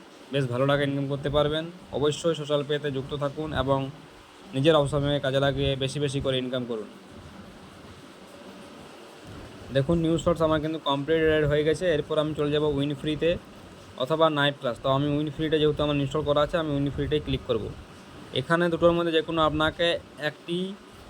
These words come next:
কমপ্লিট করতে হবে, তাহলে কিন্তু আপনার আইডি অ্যাক্টিভ থাকবে। আপনি দুটো কমপ্লিট করতে পারেন, তার জন্য আলাদা ইনকাম পাবেন, ঠিক আছে?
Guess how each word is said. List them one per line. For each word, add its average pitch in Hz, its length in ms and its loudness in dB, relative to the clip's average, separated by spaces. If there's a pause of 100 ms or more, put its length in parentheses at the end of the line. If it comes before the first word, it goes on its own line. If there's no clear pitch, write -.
(200)
কমপ্লিট 156 380 2
করতে 170 260 4
হবে, 170 120 4
তাহলে 151 280 4
কিন্তু 151 200 -2
আপনার 151 300 2
আইডি 143 260 4
অ্যাক্টিভ 156 320 0
থাকবে। 117 300 -2
আপনি 117 260 -2
দুটো 143 260 2
কমপ্লিট 147 300 0
করতে 160 240 2
পারেন, 160 240 0
তার 135 180 -2
জন্য 143 200 0
আলাদা 139 220 4
ইনকাম 135 300 0
পাবেন, 139 260 2 (760)
ঠিক 190 120 -2
আছে? 127 200 0